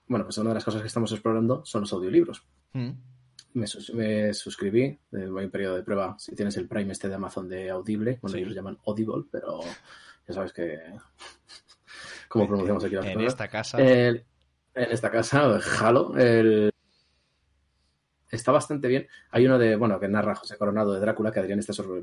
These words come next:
Speaker 1: sorprendiendo, o sea, sorprendentemente le está gustando, porque no tiene ni ritmo, ni es para niños, no tiene ritmo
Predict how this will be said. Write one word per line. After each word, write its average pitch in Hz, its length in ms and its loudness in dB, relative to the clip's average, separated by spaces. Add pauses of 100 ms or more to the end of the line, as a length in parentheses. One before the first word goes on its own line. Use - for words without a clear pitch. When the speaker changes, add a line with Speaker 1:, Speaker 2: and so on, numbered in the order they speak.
(120)
Speaker 1:
sorprendiendo, 104 720 -4 (100)
o 101 60 -10
sea, 98 140 -6
sorprendentemente 117 560 0
le 123 40 -2
está - 140 -6
gustando, 107 460 -2
porque - 180 -14
no 92 80 -12
tiene 92 180 -12
ni 92 140 -12
ritmo, 101 380 -2
ni 95 140 -2
es 90 100 -10
para 90 420 -8
niños, 104 320 -8
no 101 160 -18
tiene 90 180 -16
ritmo 90 460 -8